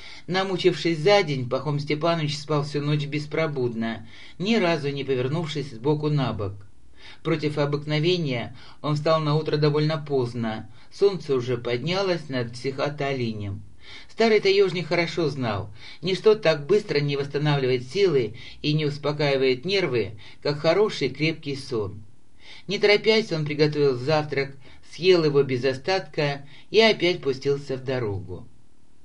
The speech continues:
Пахом Степаныч недолго раздумывал над тем, куда ему идти.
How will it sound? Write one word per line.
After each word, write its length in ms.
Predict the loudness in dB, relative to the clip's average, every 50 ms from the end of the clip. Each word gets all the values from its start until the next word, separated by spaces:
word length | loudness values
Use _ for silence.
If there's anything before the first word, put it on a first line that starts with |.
| -18 -18 -18 -18 -18 -18 -18 -12 -2
Пахом 360 | -2 -2 0 2 0 0 0 0
Степаныч 680 | 0 0 0 4 6 4 4 4 2 -2 -6 -6 -4
недолго 440 | -4 0 4 6 6 6 6 6 6
раздумывал 560 | 6 6 4 2 0 -2 -2 -2 -2 -2 -2
над 260 | -2 -2 -4 -4 2
тем, 300 | 4 4 4 4 2 -8 -12 -16 -16 -10 -2
куда 260 | -2 2 4 6 6
ему 300 | 6 6 4 4 4 2
идти. 480 | 2 2 0 -4 -6 -6 -6 -6 -6